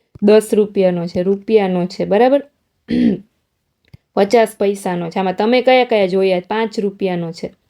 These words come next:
તો આ બધાયને તમારે આમ જોડવાના. ટૂંકમાં આગળ પાછળનો ભાગ આપેલો છે, છે આવી રીતે. અને આ જ હાશે <clears throat> કયો છે બાકી રહે છે ખાલી તમારે જોવાનું.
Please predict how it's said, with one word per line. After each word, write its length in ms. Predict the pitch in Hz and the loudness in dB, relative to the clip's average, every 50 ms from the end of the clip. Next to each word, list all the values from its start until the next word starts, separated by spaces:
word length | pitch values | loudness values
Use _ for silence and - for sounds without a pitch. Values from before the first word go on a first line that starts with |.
| _ _ _ _ _ _ _ _ | _ _ _ _ _ _ _ _
તો 60 | - - | 0 2
આ 60 | 233 | 4
બધાયને 360 | 214 220 208 240 247 240 233 | 4 4 4 4 4 2 2
તમારે 280 | 226 233 226 226 220 214 | 0 0 0 0 -2 -2
આમ 100 | 208 202 | -4 -2
જોડવાના. 440 | 180 208 214 220 214 202 190 180 | 0 2 4 4 4 2 -2 -4
ટૂંકમાં 360 | 175 175 226 226 226 220 208 214 | -4 -4 -4 -4 -4 -4 -2 0
આગળ 200 | 226 247 254 247 | 2 2 2 2
પાછળનો 440 | 240 226 233 233 262 220 202 190 | 2 0 0 0 -2 -4 -2 -2
ભાગ 300 | 175 202 196 196 190 185 | -2 -2 -2 -2 0 0
આપેલો 440 | 185 175 170 - 196 175 160 156 151 | -2 -4 -4 -4 -6 -6 -6 -8 -10
છે, 180 | 156 - 165 165 | -10 -10 -12 -8
છે 240 | - - 277 - _ _ _ _ _ _ - | -6 -6 -8 -8 _ _ _ _ _ _ -4
આવી 220 | 185 180 175 175 | -2 0 0 0
રીતે. 260 | 160 160 151 156 - - _ _ _ _ _ _ _ - - _ _ _ _ _ _ _ _ _ _ _ _ _ _ _ _ _ _ _ _ _ _ _ _ _ _ _ - | 0 -2 -6 -8 -10 -14 _ _ _ _ _ _ _ -20 -20 _ _ _ _ _ _ _ _ _ _ _ _ _ _ _ _ _ _ _ _ _ _ _ _ _ _ _ -2
અને 200 | 175 175 175 170 | 0 0 2 2
આ 240 | 170 170 180 185 190 | 2 2 2 2 2
જ 80 | 180 | 2
હાશે 680 | 196 196 180 180 - - 202 190 185 185 190 190 190 196 196 - _ _ _ _ _ _ _ _ _ _ _ _ _ _ _ _ _ _ _ - | 0 -2 -2 -4 -4 -4 -2 -2 0 0 0 -2 -2 -4 -8 -12 _ _ _ _ _ _ _ _ _ _ _ _ _ _ _ _ _ _ _ 0
<clears throat> 420 | 233 233 226 208 202 190 - - | 2 2 4 2 0 -2 -2 0
કયો 260 | 233 247 285 294 285 | 2 4 4 4 4
છે 180 | 269 - 277 233 | 2 2 0 0
બાકી 440 | 214 208 208 247 254 - 277 254 226 | 2 0 -2 -2 -4 -6 -4 -2 0
રહે 160 | 214 196 196 | 0 0 -2
છે 120 | 202 196 | -2 -6
ખાલી 260 | 190 - 202 196 190 180 | -8 -8 -8 -8 -8 -8
તમારે 320 | 190 175 175 170 165 160 | -10 -10 -10 -12 -12 -10
જોવાનું. 420 | 160 196 185 175 170 165 156 156 | -8 -6 -4 -4 -4 -6 -8 -14